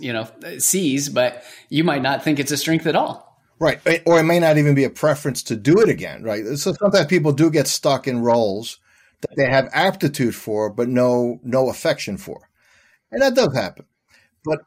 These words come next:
Speaker 2: better you know that and say, "Okay, now I can actually be intentional about what would I prefer to be known for and why am I not known for those things?" Now, it could be a blind spot. Maybe you're just not that good at that, or maybe something you haven't developed or exercised enough or haven't had the opportunities. And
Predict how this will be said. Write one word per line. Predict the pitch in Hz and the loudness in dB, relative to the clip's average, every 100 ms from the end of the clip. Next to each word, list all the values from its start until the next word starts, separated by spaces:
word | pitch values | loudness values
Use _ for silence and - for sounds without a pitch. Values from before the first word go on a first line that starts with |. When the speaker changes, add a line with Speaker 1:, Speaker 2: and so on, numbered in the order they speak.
| _ | _
Speaker 2:
better | - 104 175 240 262 | -20 0 4 4 4
you | 208 185 | 4 4
know | 160 233 247 | 4 4 2
that | 107 95 120 - _ _ _ | 0 -4 -10 -12 _ _ _
and | 123 123 | -6 -2
say, | 156 | 0
"Okay, | 165 151 127 | 0 0 0
now | 131 160 185 151 143 - - | 0 0 0 0 0 -2 -4
I | 131 | -2
can | 131 139 | -2 -2
actually | 127 139 117 | -4 -6 -4
be | 123 | -4
intentional | 117 143 160 160 139 110 113 | -2 -2 -4 -4 -4 -4 -2
about | 110 110 123 | -2 0 0
what | 147 | 0
would | 156 | 0
I | 156 147 | 0 0
prefer | 170 208 233 | -4 -4 -4
to | 190 | -4
be | 113 | -6
known | 95 90 90 | -8 -8 -14
for | - 85 82 - - | -16 -18 -18 -20 -8
and | 123 123 117 | -4 -2 -2
why | 135 156 - | 0 -2 0
am | 143 | 0
I | 139 | 0
not | 135 143 185 131 | 0 -2 -4 -4
known | 113 101 | -4 -4
for | 98 98 | -8 -10
those | 92 87 - | -8 -10 -14
things?" | 82 - - _ _ _ _ _ _ _ _ - | -16 -18 -20 _ _ _ _ _ _ _ _ -4
Now, | 131 127 - | -2 -2 -2
it | |
could | 143 165 | 0 2
be | 175 | 2
a | |
blind | 143 143 156 | 4 4 4
spot. | 147 185 165 | 2 0 2
Maybe | 131 135 | 2 2
you're | 131 | 2
just | 131 123 | 0 -2
not | 131 113 | 0 0
that | 107 101 | -2 0
good | 117 123 | 0 2
at | 143 | 0
that, | 160 196 | 0 0
or | 254 | 0
maybe | 233 208 247 | 0 0 0
something | 220 208 214 | -2 -4 -4
you | 196 | 0
haven't | 180 185 190 | 0 0 -2
developed | 160 143 160 175 180 | -2 0 2 0 -2
or | 165 | -2
exercised | 196 277 - 123 104 107 | -2 -2 -2 -4 -4 -6
enough | 101 95 | -8 -6
or | 113 | -2
haven't | 135 151 | 2 2
had | 156 147 | 2 2
the | 139 | 0
opportunities. | 139 - - 170 190 131 107 | -2 -4 -6 -4 -2 -4 -4
And | 113 | -8